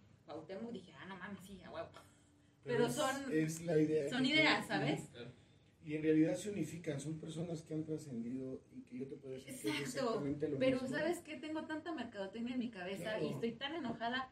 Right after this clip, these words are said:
Speaker 3: Y no
Speaker 1: con,
Speaker 3: nomás tú,
Speaker 1: con
Speaker 3: todos.
Speaker 1: la gente que se encargó de ensuciar tal vez el nombre del Maestro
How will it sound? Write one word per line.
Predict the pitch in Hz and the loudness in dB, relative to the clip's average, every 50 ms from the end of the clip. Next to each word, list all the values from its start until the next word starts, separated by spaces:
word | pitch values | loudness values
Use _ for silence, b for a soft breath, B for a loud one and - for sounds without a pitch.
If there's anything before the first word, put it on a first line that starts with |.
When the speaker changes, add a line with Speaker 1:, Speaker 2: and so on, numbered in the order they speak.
| - - - | -12 -18 -12
Speaker 3:
Y | 143 143 | -8 -2
no | 156 | 2
Speaker 1:
con, | 233 240 240 233 | 4 4 4 4
Speaker 3:
nomás | - 135 131 - | 2 0 -4 -6
tú, | - 160 151 - - | -10 -10 -10 -10 -8
Speaker 1:
con | - 240 233 | -4 -2 0
Speaker 3:
todos. | 240 240 | 2 4
Speaker 1:
la | 240 233 233 | 6 4 4
gente | 240 254 277 277 277 269 247 254 294 277 349 466 466 - - | 4 4 2 2 2 2 0 2 2 4 4 2 -2 -6 -8
que | - 226 | -8 -6
se | 220 233 202 | -4 -2 -2
encargó | 208 202 208 214 208 208 214 233 233 | -2 0 0 0 0 2 2 0 0
de | 269 285 | 0 0
ensuciar | 302 311 - 226 208 - - - 226 220 269 285 - | -2 -2 -4 -6 -8 -8 -4 -4 -2 -2 -2 -2 -4
tal | - 302 285 262 | -4 -4 -4 -4
vez | 262 254 - 277 | -4 -6 -6 -6
el | 262 247 | -6 -6
nombre | 233 233 233 233 233 233 | -4 -4 -4 -4 -2 -4
del | 214 202 | -4 -4
Maestro | 196 202 202 - 233 | -6 -8 -10 -10 -14